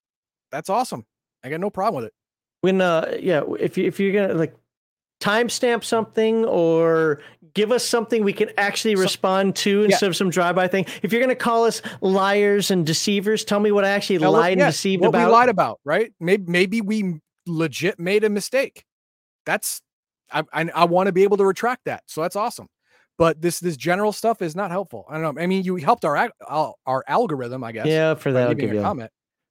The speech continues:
Speaker 1: but, you know,
Speaker 2: Now,
Speaker 1: that's
Speaker 2: here
Speaker 1: all you
Speaker 2: comes
Speaker 1: did.
Speaker 2: the, here comes the fun. There were a lot of comments on a video I made earlier <laughs> this week, so,
Speaker 1: Yeah, I,
Speaker 2: uh,
Speaker 1: I, I could imagine that, yeah.
Speaker 2: let's, oh, uh, okay, th-, I saw this one also and wanted to, we'll, we'll do this one, then we'll bring in Nerdy Ogre.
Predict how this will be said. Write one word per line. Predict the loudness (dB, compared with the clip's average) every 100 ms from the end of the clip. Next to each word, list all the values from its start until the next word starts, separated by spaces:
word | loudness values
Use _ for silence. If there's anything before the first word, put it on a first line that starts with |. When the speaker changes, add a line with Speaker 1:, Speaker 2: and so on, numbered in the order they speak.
| _
Speaker 1:
but, | -8 -8 -8 -18 _ _ _ _ _
you | -10
know, | -2
Speaker 2:
Now, | 0
Speaker 1:
that's | 2
Speaker 2:
here |
Speaker 1:
all | 2
you | 0
Speaker 2:
comes | 0
Speaker 1:
did. | 0
Speaker 2:
the, |
here | 0
comes | 2 0 0
the | -2
fun. | 0 2 2
There | 2
were | 2
a | 2
lot | 2 2
of | 0 0
comments | 0 2 2 0
on | 0
a |
video | 2 2 2
I | 2
made | 2 2
earlier | 2 2 0
<laughs> |
this | -2 -4 -4 0
week, | -2 0
so, | 0 2 0 -4
Speaker 1:
Yeah, | -6 -4 -2
I, | -2 0
Speaker 2:
uh, | 0 0 -4 -8
Speaker 1:
I, | -8
I |
could | -8 -8
imagine | -8 -10 -12 -14
that, | -16
yeah. | -18 -20 _ _ _ -12
Speaker 2:
let's, | -12 -4
oh, | -2 -2 -6 -20 _ _ -2
uh, | 0 2 2 0 -2 _ _ _ _ _ _ -4
okay, | -2 -2
th-, | -6 -12 _ _ _ _ _ _ _
I | -2
saw | 0 2
this | 2 0 0
one | 0
also | 0 0 0 0
and | 2
wanted | 0 0 0
to, | 0 2 0 0
we'll, | -2 0
we'll | 0 0
do | 0
this | 0 0 0
one, | 0
then | 0
we'll | 0
bring | 0 0
in | 0
Nerdy | 0 0 0
Ogre. | 0 -2